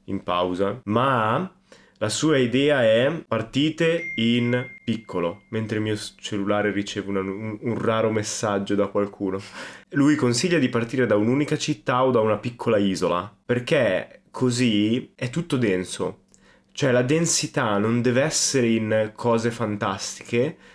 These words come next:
ma è nei livelli in cui li potete raccontare. Cioè, ci sono quegli scrittori bravi dove in un'unica stanza ti tengono a-, attaccato per ore e ore e ore di lettura.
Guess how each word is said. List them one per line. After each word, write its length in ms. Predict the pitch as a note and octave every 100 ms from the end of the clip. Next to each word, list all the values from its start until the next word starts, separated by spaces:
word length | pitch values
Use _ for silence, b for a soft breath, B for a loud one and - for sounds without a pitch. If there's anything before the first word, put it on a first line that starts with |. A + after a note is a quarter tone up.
| B
ma 160 | A#2+ A#2+
è 60 |
nei 200 | B2 C3
livelli 540 | B2 A#2+ B2+ C#3 C3+ A#2+
in 80 |
cui 160 | A#2 B2
li 80 | A2+
potete 360 | A2+ G#2 G#2 G#2+
raccontare. 880 | G2 - G2+ G2 F#2+ F2 E2+ F#2+ _ B B B
Cioè, 120 | - B2
ci 80 |
sono 160 | B2+ E3+
quegli 220 | F3 D#3+
scrittori 480 | D#3 C#3+ C3 D#3+ D3+
bravi 340 | B2+ A2+ G2+
dove 220 | G#2+ G#2+ A2+
in 80 |
un'unica 400 | A#2+ B2+ C3 B2
stanza 920 | B2 - B2 G#2 F#2+ F#2 - G2 A2+ b b b
ti 120 | A#2
tengono 420 | B2 C3 B2+ C3
a-, 220 | B2 - - _
attaccato 640 | F#2+ - - A#2 B2 B2
per 160 | B2+ A2+
ore 300 | A2 A2+ A2+
e 40 |
ore 280 | A2 A2 A2
e 20 |
ore 260 | A2 G#2+ G#2+
di 80 | G2+
lettura. 560 | G2+ - - G2 F#2